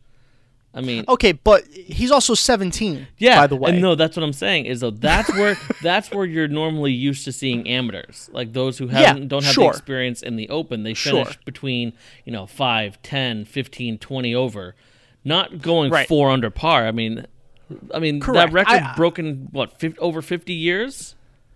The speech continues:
Speaker 2: Yeah, it just, it, it doesn't happen.
Speaker 1: doesn't.
Speaker 2: It just doesn't, it just doesn't happen. Now, th-, uh, Thor, Thorn, Thor, Thor Bjornsson.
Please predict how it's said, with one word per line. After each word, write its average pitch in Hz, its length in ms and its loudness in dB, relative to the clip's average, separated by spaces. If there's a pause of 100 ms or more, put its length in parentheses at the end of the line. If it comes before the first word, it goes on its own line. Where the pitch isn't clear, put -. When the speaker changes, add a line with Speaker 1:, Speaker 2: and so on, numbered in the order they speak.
(120)
Speaker 2:
Yeah, - 180 4
it 175 140 2
just, - 260 -2
it, 214 120 0
it 220 320 -6
doesn't 240 240 6
happen. 208 320 2
Speaker 1:
doesn't. 196 300 2
Speaker 2:
It 180 80 -2
just 220 180 2
doesn't, 208 420 4
it 196 160 0
just 214 200 2
doesn't 185 260 0
happen. 170 260 -2
Now, 175 180 2
th-, 170 260 -12
uh, 175 320 6
Thor, 226 420 6 (140)
Thorn, 240 760 2 (180)
Thor, 233 600 2
Thor 240 420 6
Bjornsson. 208 800 0